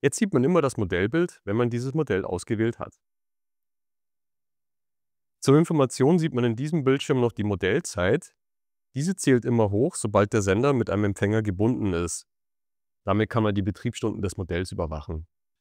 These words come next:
Solltet ihr Fragen haben, schaut gerne auf unser Support-Forum, einfach über unsere Homepage anklicken,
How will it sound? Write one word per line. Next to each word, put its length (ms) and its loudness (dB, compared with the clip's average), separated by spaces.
Solltet 240 4
ihr 160 6
Fragen 440 -2
haben, 280 -2
schaut 360 -8
gerne 300 2
auf 120 -4
unser 220 -2
Support-Forum, 920 -2
einfach 300 0
über 240 0
unsere 300 2
Homepage 640 -2
anklicken, 560 -2